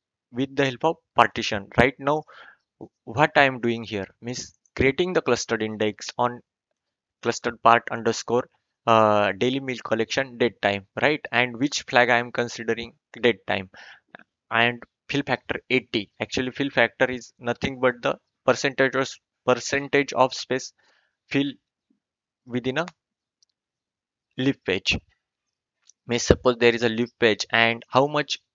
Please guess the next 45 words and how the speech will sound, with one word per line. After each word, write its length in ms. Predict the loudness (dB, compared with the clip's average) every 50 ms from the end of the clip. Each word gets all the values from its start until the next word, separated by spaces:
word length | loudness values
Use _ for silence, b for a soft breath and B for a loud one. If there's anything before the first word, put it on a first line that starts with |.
| _ _ _ _ _ _ _ _ 0
percentage 560 | 0 0 2 0 -4 -2 0 0 2 6 6
of 200 | 6 6 6 4
data 380 | 0 0 2 4 4 4 4 4 0 _ _ _ -10
we 120 | -8 -4 -2
have 200 | 0 0 0 -2
to 100 | -6 -8 -6
fill 180 | -6 -6 -6 -6 -8 _
in 180 | -12 -10 -4 -2
that 220 | 0 0 0 _
particular 460 | -4 -4 -4 -4 -4 -2 -2 -2 -2 -4 _ _
table. 320 | 4 4 4 4 4 2 0 B B B B B B B B B B B _ _ -12
So 380 | -6 -2 0 0 0 0 -2 -8 _ -4
we 100 | -4 -2
can 220 | 0 0 0 0
decide 340 | 0 -2 0 0 0 0 0 -2
with 180 | -6 -6 -2 0
the 80 | 2
help 160 | 0 2 0 -2
of 100 | -4 -2
fill 180 | -2 -2 0 0
factor, 340 | 0 0 0 0 -2 -2 -2 -2
means 200 | -4 -8 -4 0
there 180 | 0 0 0
is 100 | 0 0
a 100 | -2 -2
hundred 400 | -2 -4 -8 -2 0 0 0 0 -4 _ _ _ _ _ _ _
percentage 760 | -2 -2 -2 -2 -4 -4 -4 -4 -2 -2 -2 0 0 -2 -4 -4 _ _
is 140 | -6 -6 -6 -2
the 200 | -2 -2 -2 -2
space, 520 | -6 -10 -10 -4 0 0 0 0 -2 -6 -10 _ -4
and 280 | -2 -2 -2 -2 0 2
out 160 | 2 2 4 2
of 100 | 0 -2 -2 -6
n-, 120 | -16 -16 -16 _
that 220 | 0 2 2 2 0 _
there 180 | -4 -2 -2 0
is 60 | -2
a 40 | -2
ninety 360 | 0 0 0 -2 -2 -4 -2
percent. 440 | -2 -2 -2 -2 -4 -10 -12 -12 -14 B B B B B B
So 200 | 0 4 4 4
twenty 360 | 4 4 0 -2 0 0 -2 0
percent 420 | 2 0 0 0 -2 -6 -4 -4
will 200 | -4 -4 -4 -2
vacant, 420 | -4 -4 -4 -4 -6 -8 -8 -10